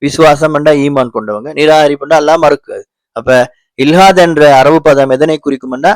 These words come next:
நாஸ்தீகம், நாத்திகம் என்று இதுல போட்டீங்க. ரைட், அப்ப நாங்க பத்து வினாக்கள் இப்ப பார்த்தோம். பதினோராவது வினாவு-, வினாவை பொறுத்தவரையில் சிறிய வகை சார்ந்த சிற்கில் அடங்காத அம்சம்.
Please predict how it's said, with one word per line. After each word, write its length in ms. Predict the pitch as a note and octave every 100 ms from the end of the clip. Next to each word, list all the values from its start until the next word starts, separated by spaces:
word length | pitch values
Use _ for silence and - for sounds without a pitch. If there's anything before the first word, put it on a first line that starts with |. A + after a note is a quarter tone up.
| -
நாஸ்தீகம், 520 | C#3 B2+ - F2+ _ _ _ _ _ _ _ -
நாத்திகம் 540 | B2 C3 - A2+ G#2+
என்று 120 | C3 D#3
இதுல 100 | C3+
போட்டீங்க. 320 | A2+ G#2 F#2 - _ _ _ _ -
ரைட், 160 | C3 C#3
அப்ப 100 | D#3+
நாங்க 140 | E3 D#3
பத்து 160 | D3 - E3
வினாக்கள் 340 | D3 C#3+ C#3
இப்ப 120 | B2+ A#2
பார்த்தோம். 320 | G#2 - C#3+ - _ _ _ - - - - _ _ _ _ _ _ _ _ _ _ _ _ _ _ _ _
பதினோராவது 880 | C#3 D3 E3 E3+ E3+ E3+ E3+ E3 E3 E3+ E3+
வினாவு-, 460 | C3+ C#3 C3+ C3 -
வினாவை 380 | C3+ C#3 C#3 B2+
பொறுத்தவரையில் 640 | B2 A#2+ - A#2+ A#2 C3 G3
சிறிய 400 | - C#3+ D3+ F#3
வகை 260 | D#3+ C#3+ C#3+ -
சார்ந்த 460 | C3+ C3+ C3+ E3+ -
சிற்கில் 400 | C3+ - D#3+ E3
அடங்காத 480 | B2+ C#3 C#3 B2 C#3
அம்சம். 340 | D#3 - F#2+